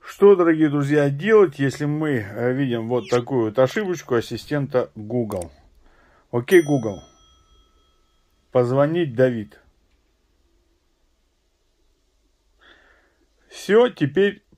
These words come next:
приступаем к решению. Дорогие друзья, ассистент Google, с вами открываем. Нам нужно, что нам нужно?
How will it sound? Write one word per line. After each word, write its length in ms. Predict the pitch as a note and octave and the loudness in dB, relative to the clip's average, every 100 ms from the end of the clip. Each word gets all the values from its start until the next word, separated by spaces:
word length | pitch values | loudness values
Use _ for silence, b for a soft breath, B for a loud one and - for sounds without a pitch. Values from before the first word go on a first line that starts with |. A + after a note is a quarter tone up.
| _ | _
приступаем 840 | C3 C#3 - C3 - D3 C#3 B2+ | -2 -2 -4 -6 2 4 4 0
к 80 | - | -8
решению. 600 | A#2 - G#2+ E2+ C2 - b b b _ _ _ _ _ _ | -10 -8 -10 -10 -16 -20 b b b _ _ _ _ _ _
Дорогие 220 | E3 D#3+ D3+ | -6 -4 -4
друзья, 580 | D3+ C#3+ C#3 D3+ C3+ C#3+ B B - | -4 -4 -2 -2 -2 -4 B B -16
ассистент 640 | A#2 C#3 C3+ - F#3 G3 | -12 -10 -10 -6 -6 -6
Google, 320 | G#3 G3 F#3 | -8 -4 -4
с 100 | D#3 | -2
вами 280 | F3 E3 D#3 | -2 -2 -2
открываем. 920 | D3 D3 D#3 E3 F#3+ G#3 G3 F3 D3+ | -6 -6 -4 0 0 0 -2 -6 -6
Нам 300 | D#3 D#3 C#3+ | -2 -2 -2
нужно, 800 | D#3 E3 A2+ B2+ D3 D3 C#3+ C3 | -4 -6 -8 -4 -2 0 0 -2
что 240 | A#2 - D3+ | -6 -10 -8
нам 200 | C3 B2+ | -8 -8
нужно? 400 | A2+ G2 F#2+ | -10 -12 -16